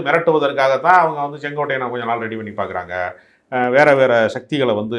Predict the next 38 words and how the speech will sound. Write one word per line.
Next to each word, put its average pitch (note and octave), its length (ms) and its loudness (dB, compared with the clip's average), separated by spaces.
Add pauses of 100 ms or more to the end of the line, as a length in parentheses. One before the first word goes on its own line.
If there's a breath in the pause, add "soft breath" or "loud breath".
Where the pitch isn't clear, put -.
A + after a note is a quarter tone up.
உள்ளுக்குள்ள B2 360 -4
இருக்கக்கூடியவர்களை F#2+ 720 -8
எல்லாம் G2+ 180 -6
அவங்க F2+ 160 -12
அந்த E2 120 -14
ஆப்ரேட் A2 320 -10
பண்றாங்கல்ல, D#2+ 500 -18
அது B2 220 -8
வந்து D3+ 240 -8 (100)
அந்த B2 200 -4
இடம் C#3+ 240 0
வந்து C3+ 160 -8
என்னவாக A#2+ 420 -4
இருக்கும் G2 320 -12
அப்படின்னா D#2+ 280 -16 (440 soft breath)
எடப்பாடி F#3 360 2
பழனிசாமி E3+ 580 0
தங்களை C#3+ 320 -2
விட்டு C3+ 180 -4
விட்டு C3 200 -8
போய்விட்டால் B2+ 560 -8
பாஜகவுக்கு C#3 680 -4
வந்து B2+ 160 -14
ஒரு G#2 80 -16
பெரிய G#2+ 300 -12
ஒரு F2+ 140 -8
அரசியல்ல G#2+ 540 -8 (340 soft breath)
அது A2 200 -10
ஒரு G#2 120 0
அகதி C#3+ 260 0
முகாமாக A2 480 -4
மாறிடும். F2 500 -6
ஒரு F2+ 120 -16
பெரிய C3 240 -8
வெற்றியை C#3 380 -4
வாய்ப்பை A#2+ 380 0
பெறவே C#3+ 360 -2
முடியாது. A#2 380 -4